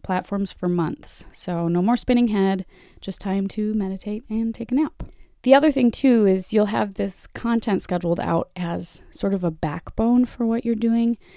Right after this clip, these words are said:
but you can certainly in real time pepper in stuff that comes up and new content that you want to share. But this just sort of takes, uh, the pressure off of always feeling like you have to have a presence. It, it gives you a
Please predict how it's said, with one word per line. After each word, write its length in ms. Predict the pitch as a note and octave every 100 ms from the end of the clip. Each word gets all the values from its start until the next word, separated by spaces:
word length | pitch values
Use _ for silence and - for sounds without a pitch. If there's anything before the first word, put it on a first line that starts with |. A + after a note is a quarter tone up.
| - -
but 140 | - B3+
you 160 | B3
can 460 | B3+ C#4 C4 B3 A#3 -
certainly 880 | - A#3 A#3+ A3+ G#3+ G3+ F#3 F#3 -
in 100 | F#3+
real 380 | F3+ F#3 G3 F#3
time 560 | - F#3+ F3+ E3+ E3+ -
pepper 340 | - - F3
in 340 | F3+ F3 F3 E3+
stuff 300 | - E3+ -
that 160 | -
comes 240 | - F3 F3
up 280 | F3+ - -
and 200 | F3+ F#3+
new 100 | G3
content 480 | F#3 F3+ E3+ F#3+ F3
that 160 | - -
you 80 |
want 160 | F3 D#3+
to 80 | D#3+
share. 380 | - E3 D3+ - - - -
But 100 | A3
this 140 | C4+
just 240 | - E4+ -
sort 140 | F4+
of 100 | F4
takes, 460 | - C#4 - - - -
uh, 340 | A3 G#3 F#3+ F#3 -
the 100 | G3
pressure 460 | - G3+ A3 - E3
off 280 | D#3 D#3 -
of 320 | F3 F3 E3+ _ _ _ - -
always 360 | F#3 G3 G3 -
feeling 320 | G3+ F#3+ F#3
like 180 | E3+ F3+
you 100 | E3+
have 160 | E3+
to 100 | F#3+
have 160 | F3 F3
a 60 |
presence. 540 | - - G#3 F3 E3+ -
It, 220 | F3 -
it 140 | F3 F3+ -
gives 280 | - F#3+ -
you 200 | F#3 F#3+
a 260 | F3+ D#3+